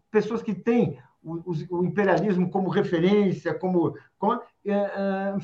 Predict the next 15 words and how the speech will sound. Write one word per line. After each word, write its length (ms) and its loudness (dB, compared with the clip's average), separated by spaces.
é, 240 -2
ficarem 560 0
mais 180 2
reticentes 800 0
em 40 0
manter 280 2
o 60 10
apoio 280 6
a 40 4
Bolsonaro. 500 0
Acho 180 -4
que 100 -6
isso 180 -6
está 360 0
esvaziando, 1400 4